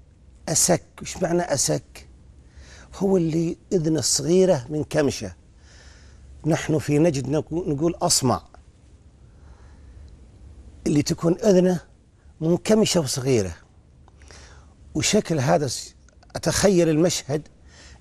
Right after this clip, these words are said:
إن فيه ناس أتوا بغنم يبيعونها في السوق ومعهم ه-، ومعهم هذا التيس فمات في السوق. فلما مات تركوه وباع بيعتهم ومضوا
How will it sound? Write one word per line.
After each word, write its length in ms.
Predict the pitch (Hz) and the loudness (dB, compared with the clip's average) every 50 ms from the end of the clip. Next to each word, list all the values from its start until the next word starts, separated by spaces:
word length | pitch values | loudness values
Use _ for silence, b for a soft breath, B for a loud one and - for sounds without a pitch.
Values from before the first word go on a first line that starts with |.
| B 196 | B 0
إن 100 | 185 170 | 0 0
فيه 280 | - - 220 214 160 | 0 0 0 2 2
ناس 420 | 160 180 196 196 190 - - - - - | 2 2 2 2 2 0 -2 -4 -2 0
أتوا 300 | 226 - - 180 180 180 | -2 0 0 0 -2 0
بغنم 420 | 143 185 160 196 220 190 165 151 | 0 2 4 4 4 4 2 0
يبيعونها 500 | 147 151 139 156 143 - 208 190 135 147 | -2 -2 -2 -4 -4 -4 -4 -4 -4 -4
في 80 | 131 - | -6 -6
السوق 380 | 139 - - - 175 175 180 175 - - - b b b b b b b b b b b b | -10 -8 -4 0 2 0 0 0 -4 -20 -20 b b b b b b b b b b b b
ومعهم 460 | - 143 160 196 - - 131 151 139 123 | 0 2 2 2 2 2 -2 -2 -2 -2
ه-، 100 | 143 - | -2 -2
ومعهم 420 | - 156 175 196 - - 156 143 | 0 0 0 0 0 -2 -4 -2
هذا 200 | 123 151 156 143 | 0 0 0 0
التيس 480 | 135 - - - 156 156 175 175 - - | -2 -4 -6 -4 -2 0 0 0 -2 -4
فمات 420 | - - - 175 220 196 151 - | -10 -8 -4 0 2 2 0 0
في 60 | - 123 | -4 -12
السوق. 340 | 107 - - 131 107 92 - - - - - - - - - - - - b b b b b b b b b b b b b b b b b b b b b b b b - - - - - - - - - - | -10 -8 -6 -6 -6 -6 -8 -12 -20 -20 -20 -20 -20 -20 -20 -20 -20 -20 b b b b b b b b b b b b b b b b b b b b b b b b -20 -20 -20 -20 -20 -20 -20 -20 -20 -10
فلما 420 | - - 202 269 269 226 208 208 202 | -2 2 4 6 6 6 4 2 2
مات 300 | 196 226 240 - - - | 2 2 2 0 0 -2
تركوه 480 | 226 226 214 - - - 156 110 90 - - _ _ _ _ _ _ - - - _ b b b b b b b b | 2 2 2 2 0 -6 -8 -8 -8 -12 -20 _ _ _ _ _ _ -20 -20 -20 _ b b b b b b b b
وباع 380 | b 180 151 175 220 214 170 190 | b 2 4 6 6 6 6 4
بيعتهم 500 | 175 151 165 143 165 - - - 214 202 | 2 2 0 -2 -2 -4 -4 -2 0 0
ومضوا 360 | 185 170 165 139 110 92 98 | 2 2 2 2 0 -2 -4